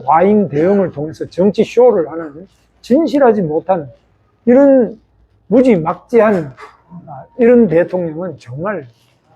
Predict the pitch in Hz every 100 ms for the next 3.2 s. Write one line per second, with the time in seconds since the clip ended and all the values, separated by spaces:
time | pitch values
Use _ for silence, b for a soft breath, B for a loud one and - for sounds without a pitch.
0 | _ 139 135 156 170 180 - 180 190 190
1 | 156 165 190 202 170 156 180 226 208 170
2 | 147 170 202 214 190 139 135 165 151 208
3 | 165